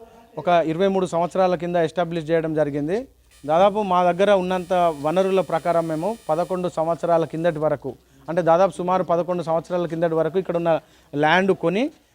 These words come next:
మరియు పర్మనెంట్ స్ట్రక్చర్ వేసామండి. ఇక్కడ దాదాపు సుమారు నూట యాభై నుంచి రెండు వందల ఆవుల వరకు ఉండే. So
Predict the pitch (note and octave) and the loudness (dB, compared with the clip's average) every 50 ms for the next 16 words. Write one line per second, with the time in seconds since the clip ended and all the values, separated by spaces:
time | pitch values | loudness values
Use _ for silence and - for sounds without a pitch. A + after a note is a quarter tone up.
0 | _ - D#3+ E3 F3 E3+ - F3 F3 F#3 G#3 A3 A3 F#3 - - F#3 - - - | _ -8 -6 -4 -4 -2 0 0 0 2 0 0 -2 -2 -2 -2 -4 -2 0 2
1 | G3+ F#3+ F3+ E3+ - F#3 E3 D#3 D3+ D3+ E3 G3+ A3 G#3 G#3 F#3 F3 D#3+ D#3+ D#3+ | 2 2 2 0 0 -2 -2 0 -2 -2 0 0 0 0 0 0 2 2 2 2
2 | F3+ F#3 D#3 - E3+ F3 F3 F3 E3 E3 E3 D#3+ F3 E3+ E3 D#3+ E3 E3 E3 D#3 | 2 0 -4 -4 -4 -2 -2 0 0 -2 0 2 2 2 2 2 0 -2 -4 -6
3 | - D3+ D#3 D#3 D#3 D3+ D3+ D3+ D3 D3+ E3+ F#3 F#3 F3+ E3+ E3 E3 C#3+ D#3+ D3 | -6 -6 -4 -4 -2 -2 0 0 2 2 2 2 4 2 2 0 0 -4 -6 -4
4 | D3 D#3 G3 C4 D4 _ _ _ _ _ _ _ _ _ - G3 G#3+ | 0 0 0 0 -2 _ _ _ _ _ _ _ _ _ -2 0 2